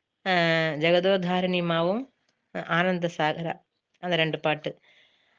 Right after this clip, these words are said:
ரொம்ப strain பண்ணி பாடும்போது சன்னு பக்கத்துல இருந்தாங்க.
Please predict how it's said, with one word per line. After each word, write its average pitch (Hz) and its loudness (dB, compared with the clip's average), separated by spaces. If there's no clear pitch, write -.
ரொம்ப 185 2
strain 190 4
பண்ணி 190 2
பாடும்போது 180 2
சன்னு 180 2
பக்கத்துல 175 0
இருந்தாங்க. 160 -2